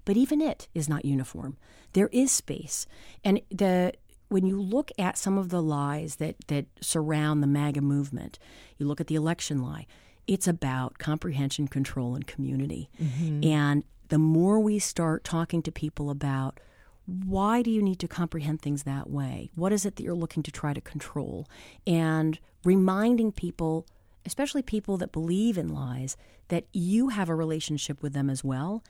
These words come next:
Speaker 1: You are a loved one. You are a friend. You have shared experiences with them outside of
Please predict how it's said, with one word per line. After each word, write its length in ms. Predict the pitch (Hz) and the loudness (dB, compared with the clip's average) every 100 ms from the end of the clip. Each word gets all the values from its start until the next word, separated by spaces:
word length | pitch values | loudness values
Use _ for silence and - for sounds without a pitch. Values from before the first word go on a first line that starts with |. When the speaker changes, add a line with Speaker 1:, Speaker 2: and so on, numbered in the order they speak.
| - | -12
Speaker 1:
You 260 | - 180 214 | -2 2 2
are 120 | 196 | 2
a 80 | 165 | 0
loved 340 | 156 160 156 | 0 -2 -4
one. 220 | 151 143 143 | -2 0 0
You 200 | 165 180 | 0 -2
are 120 | 175 | -2
a 60 | 143 | -6
friend. 560 | - 147 135 135 139 - - _ | -4 -2 0 0 0 -4 -18 _
You 200 | 180 208 | -2 -2
have 340 | 175 180 170 160 | -2 -2 -2 -4
shared 320 | - 160 160 | -4 -2 -2
experiences 640 | 156 - 160 156 147 139 139 | -6 -4 -2 0 -2 -6 -4
with 200 | 139 139 | -4 -2
them 220 | 135 135 - - - | -2 -2 -4 -8 -2
outside 720 | 165 - - 175 165 202 214 | -2 0 0 0 0 0 0
of 440 | 208 214 226 233 | 0 0 -4 -8